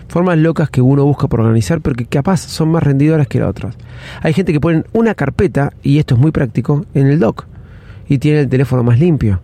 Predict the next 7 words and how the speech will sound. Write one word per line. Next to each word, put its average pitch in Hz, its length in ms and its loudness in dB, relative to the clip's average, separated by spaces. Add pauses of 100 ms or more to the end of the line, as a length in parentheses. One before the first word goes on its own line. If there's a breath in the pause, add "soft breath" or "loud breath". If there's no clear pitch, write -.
Una 170 180 0
carpeta 165 480 -2
con 135 160 0
las 120 120 2 (320)
aplicaciones 143 520 0
más 196 240 0
importantes. 101 720 -6